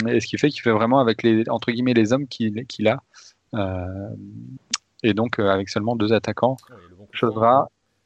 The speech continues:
Speaker 1: et Mazurkiewicz qui la dégage, euh, au-dessus de,
Speaker 2: Ouais,
Speaker 1: au-dessus
Speaker 2: une
Speaker 1: de sa
Speaker 2: claquette
Speaker 1: barre.
Speaker 2: qui la sort de sa barre. C'était bien joué. Nouveau corner pour le Brésil, qui s'installe un petit peu, hein, dans, dans, dans ce, dans le camp uruguayen depuis quelques minutes.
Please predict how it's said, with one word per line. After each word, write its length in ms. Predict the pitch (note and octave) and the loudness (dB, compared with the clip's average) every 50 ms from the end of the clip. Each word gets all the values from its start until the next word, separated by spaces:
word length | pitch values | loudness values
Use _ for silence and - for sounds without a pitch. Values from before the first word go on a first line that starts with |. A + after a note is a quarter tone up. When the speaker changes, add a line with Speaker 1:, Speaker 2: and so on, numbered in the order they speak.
| _ - | _ -4
Speaker 1:
et 80 | B2 | 0
Mazurkiewicz 640 | A#2 A#2 A2+ A2+ A#2 A#2 - - A2+ A#2 B2+ B2 - | 2 2 4 2 2 0 0 -2 0 0 0 -2 -2
qui 80 | - A2+ | 0 2
la 100 | A2+ A2 | 2 2
dégage, 380 | A2+ A2+ A2 A#2+ A#2 A2 G#2 | 2 2 2 4 2 2 2
euh, 320 | A2 G2+ G2 G2 F#2+ F#2 G2 A2 G#2 _ _ _ _ _ _ _ _ _ - | 0 -2 -2 -2 -4 -6 -8 -10 -14 _ _ _ _ _ _ _ _ _ -8
au-dessus 260 | A#2+ A2+ A2 - - A2 | -8 -8 -8 -8 -14 -10
de, 220 | G#2+ G2+ F#2+ G2+ A2 | -10 -10 -10 -10 -14
Speaker 2:
Ouais, 180 | G#2+ A2 G#2 _ - | -18 -20 -16 _ -4
Speaker 1:
au-dessus 220 | C3 B2 - - | -4 -4 -4 -6
Speaker 2:
une 40 | A2+ | -8
Speaker 1:
de 20 | - | -4
sa 140 | A#2+ A2 | -4 -2
Speaker 2:
claquette 40 | G#2 | 2
Speaker 1:
barre. 220 | G#2+ A2+ A#2 A#2+ A#2 | 4 4 4 4 0
Speaker 2:
qui 100 | - A#2 | -4 -18
la 120 | G#2+ G2+ | -18 -18
sort 180 | - - C3+ B2 | -18 -18 -20 -20
de 80 | A#2 | -20
sa 140 | - - G2+ | -20 -18 -18
barre. 280 | F#2+ A2 A#2 B2+ C3+ _ _ _ _ _ _ _ _ _ _ _ _ _ _ _ _ _ _ _ _ _ _ _ _ _ _ _ _ _ _ _ | -16 -16 -16 -16 -18 _ _ _ _ _ _ _ _ _ _ _ _ _ _ _ _ _ _ _ _ _ _ _ _ _ _ _ _ _ _ _
C'était 240 | _ - - - | _ -20 -18 -16
bien 140 | C3+ C3+ A2 | -14 -14 -14
joué. 260 | A2 B2 B2 C#3+ - _ _ _ _ _ _ _ _ _ _ _ _ _ _ G2+ | -12 -10 -10 -10 -12 _ _ _ _ _ _ _ _ _ _ _ _ _ _ -18
Nouveau 180 | G#2 A2 C#3 | -14 -14 -12
corner 320 | C#3 C#3+ B2 B2 C#3+ C#3+ C#3 | -12 -12 -12 -12 -12 -14 -14
pour 80 | - | -12
le 80 | C3+ B2 | -12 -10
Brésil, 400 | C3 B2+ A#2+ A#2 C3+ D3 D3+ - _ _ | -10 -10 -10 -12 -12 -14 -14 -16 _ _
qui 100 | - C3+ | -20 -20
s'installe 300 | - F3 D3+ - - F#3 | -18 -18 -18 -14 -14 -14
un 80 | F#3 F3+ | -14 -14
petit 120 | - F#3+ | -16 -18
peu, 160 | D3+ - A2+ A2+ | -18 -16 -16 -16
hein, 160 | C3 D3 C3+ | -16 -16 -14
dans, 320 | C3+ C3 B2+ B2 B2 B2 | -14 -14 -14 -16 -16 -18
dans, 320 | A#2+ A#2+ B2 B2 A#2+ A#2+ A#2+ | -18 -18 -18 -18 -18 -20 -20
dans 160 | A2+ A#2+ A#2 | -20 -20 -20
ce, 580 | A2 - A#2+ A2+ A2 A2 A2 G#2+ G#2 G#2 G#2 G2+ | -20 -20 -20 -20 -18 -18 -18 -18 -20 -20 -20 -20
dans 100 | G#2 B2+ | -18 -16
le 120 | C3+ C#3 C3+ | -14 -14 -16
camp 200 | - F#3+ G3 - | -16 -18 -18 -16
uruguayen 460 | F3 D#3 D#3+ F3 D3 C#3+ C3+ D3 E3 | -16 -16 -16 -16 -14 -14 -16 -16 -16
depuis 220 | E3+ D#3 - D3 - | -18 -18 -20 -20 -18
quelques 220 | D#3+ D3 - D3+ | -18 -18 -16 -16
minutes. 380 | C#3+ C3 B2+ D3 F3+ - _ | -16 -16 -16 -16 -16 -18 _